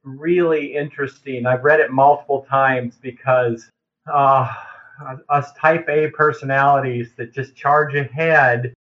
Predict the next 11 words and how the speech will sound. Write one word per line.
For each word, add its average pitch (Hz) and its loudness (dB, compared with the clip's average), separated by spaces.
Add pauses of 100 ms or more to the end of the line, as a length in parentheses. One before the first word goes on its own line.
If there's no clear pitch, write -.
(240)
forget 143 -2
that, 127 -4 (200)
um, 120 -6 (240)
other 147 0
people 139 -8
view 135 -6
the 123 -6
same 170 -4
exact 143 0
words 135 -2
in, 113 -8